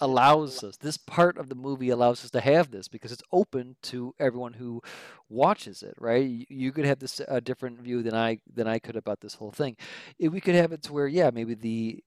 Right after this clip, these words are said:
aliens did have some sort of sympathy, or maybe they found that, um, their goal was the same, that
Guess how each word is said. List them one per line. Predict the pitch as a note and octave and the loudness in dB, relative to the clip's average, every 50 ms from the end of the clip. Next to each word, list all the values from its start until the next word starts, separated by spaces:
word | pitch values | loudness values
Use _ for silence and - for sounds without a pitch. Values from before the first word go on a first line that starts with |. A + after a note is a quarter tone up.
| _ - | _ -2
aliens | C#3 B2+ B2+ C3 C3 B2+ B2+ - | 0 2 2 2 0 -6 -10 -12
did | - - C#3+ D3 C#3+ | -6 -2 -2 -2 0
have | A#2 C3+ A#2+ - | 0 0 0 -2
some | - A#2+ A#2 | -4 -10 -16
sort | - A2 G#2+ | -16 -14 -14
of | G#2 | -14
sympathy, | - - G#2 - - - _ - G#2+ G2+ G#2 _ - - - - _ _ | -16 -16 -18 -18 -20 -20 _ -16 -16 -16 -16 _ -20 -20 -20 -20 _ _
or | - C3+ | -6 -4
maybe | B2 B2+ C3+ C#3 C3 C3 C3+ C3 B2+ | -2 2 2 2 4 4 2 2 0
they | B2+ B2 B2+ B2+ B2+ | 2 4 4 4 4
found | B2 - - B2+ B2 B2 B2 A#2+ A#2+ A#2+ A2+ A2 | 4 2 0 0 0 0 -2 -4 -6 -10 -12 -4
that, | - B2 A#2+ A#2 A2+ A2+ - - - - - - | 0 4 4 6 4 4 2 -4 -14 -14 -8 -4
um, | A2+ A#2+ A#2+ A#2 A2+ G#2+ A2 A2+ | -2 2 2 4 2 2 0 -6
their | A#2+ B2+ C3+ B2+ | -6 -6 -6 -6
goal | B2+ A2+ - C#3 C3+ C3+ C3+ B2+ | -6 -4 -2 -2 -2 -2 -2 -4
was | B2+ B2 - | -6 -8 -8
the | - A#2 - | -10 -12 -8
same, | - - C#3 C#3+ C#3 B2 G#2+ F#2+ F#2+ - | -2 0 0 0 0 -2 -6 -8 -6 -2
that | G#2+ G#2+ G#2+ G#2 - - | 0 0 0 0 -4 -10